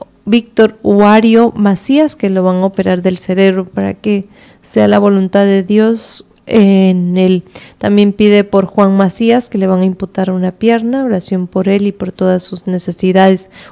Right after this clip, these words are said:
Oración por Padre Rayito y todos en Monte María y por todas sus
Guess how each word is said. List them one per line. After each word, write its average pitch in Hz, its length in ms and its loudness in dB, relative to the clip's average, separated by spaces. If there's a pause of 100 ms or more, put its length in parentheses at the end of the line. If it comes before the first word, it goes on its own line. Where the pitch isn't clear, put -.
Oración 202 360 -2
por 196 180 -2
Padre 202 240 2
Rayito 190 420 -4
y 208 60 0
todos 196 480 -4
en 196 160 0
Monte 190 380 -2
María 190 360 -2
y 247 60 -2
por 196 180 -10
todas 185 320 -4
sus - 260 -18